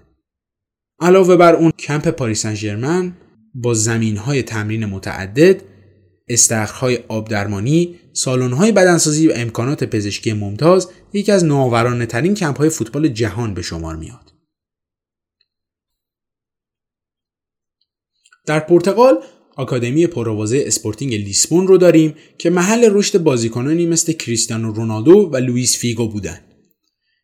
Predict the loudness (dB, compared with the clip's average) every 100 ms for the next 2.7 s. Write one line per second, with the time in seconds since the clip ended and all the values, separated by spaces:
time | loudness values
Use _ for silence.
0 | _ 4 4 6 6 4 0 _ -4 -2
1 | 0 -2 -2 -2 -4 -6 -6 -4 -4 -4
2 | -6 -6 -6 4 4 4